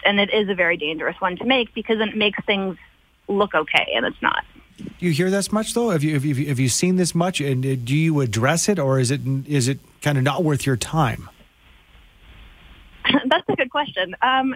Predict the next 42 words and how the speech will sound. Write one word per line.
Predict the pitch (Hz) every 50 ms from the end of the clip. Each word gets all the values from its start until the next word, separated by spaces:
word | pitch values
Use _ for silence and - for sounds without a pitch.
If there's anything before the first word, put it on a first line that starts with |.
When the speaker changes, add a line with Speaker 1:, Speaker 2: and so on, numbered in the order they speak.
| - -
Speaker 1:
no, | 277 349 359 320
we, | 285 311 302 311
we | 285 277 330 294
certainly | - 370 359 330 349 330 311 269 - -
address | 226 202 214 220 202 220 - -
it, | 123 117 202 240 - -
um, | 190 202 196 196 196 208 202 196 - - - - - - -
because | - 262 - - 277 247
we | 247 277 269
do | 226 277
want | 294 277 277 -
people | 262 226 247
to | 214
understand | 226 233 220 - - 214 214 220
that | 208 208 196
it | 202 190 - _ _ _
is | 226 214 202
not | 214 196 202 190
an | 180 165
okay | 160 - - 147
comparison | - 151 151 - 135 123 - - - 160 160
to | 131
Speaker 2:
Mm-hmm. | 123 -
Speaker 1:
make, | - - - -
I | - -
guess | 151 - 151 - -
is | 156
what | 156 165 165
it | 156 -
comes | 160 160 160
down | - 147 135 120 123 -
to. | - - 78 139 - - - - - - - - - _ _ _ -
And, | 247 240 226 220 214 214 214 214 202 - - - - _ _ - _ -
uh, | 214 208 - - -
again, | 269 233 277 320 294 226
it | 214 -
comes | 247 233 240 233 214
to | 226
the | 214 - 240 208
same | - 226 226 220
idea. | 214 214 208 277 254 180 175 175 165 - - -
It's, | - 233 226 196